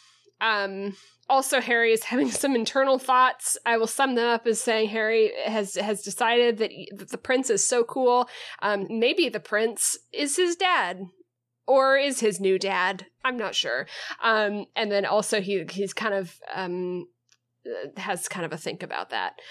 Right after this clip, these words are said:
Um, Ginny brings Harry a letter from Dumbledore scheduling their next lesson, so Harry's feeling, he's flying high. Um, but he's also kind of thinking about how,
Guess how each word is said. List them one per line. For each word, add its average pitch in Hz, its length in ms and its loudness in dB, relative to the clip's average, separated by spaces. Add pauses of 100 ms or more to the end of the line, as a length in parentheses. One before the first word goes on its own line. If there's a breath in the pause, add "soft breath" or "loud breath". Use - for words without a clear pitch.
(220 loud breath)
Um, 208 220 -2
Ginny 294 240 0
brings 262 240 0
Harry 233 240 4
a 214 60 4
letter 208 240 2
from - 160 -20
Dumbledore 277 340 2
scheduling 196 440 0
their 175 100 -2
next 175 260 -6
lesson, 226 420 0
so 175 120 -4
Harry's 214 360 0
feeling, 196 300 0
he's 262 220 -4
flying 277 400 2
high. 170 520 0 (360 loud breath)
Um, 185 480 -2 (920)
but 233 100 2
he's 220 160 2
also 392 320 0 (120)
kind 233 320 0
of 226 60 -4
thinking 294 500 0
about 240 260 0
how, 269 540 0